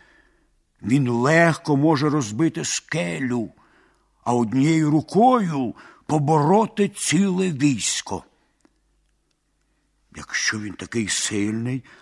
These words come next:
то як же мені його зв'язати і привести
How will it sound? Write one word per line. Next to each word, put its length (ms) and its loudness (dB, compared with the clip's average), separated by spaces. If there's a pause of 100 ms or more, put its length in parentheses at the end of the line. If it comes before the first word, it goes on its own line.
(380)
то 120 -2
як 380 0
же 260 2 (320)
мені 280 2
його 280 2
зв'язати 760 -2
і 40 2
привести 680 0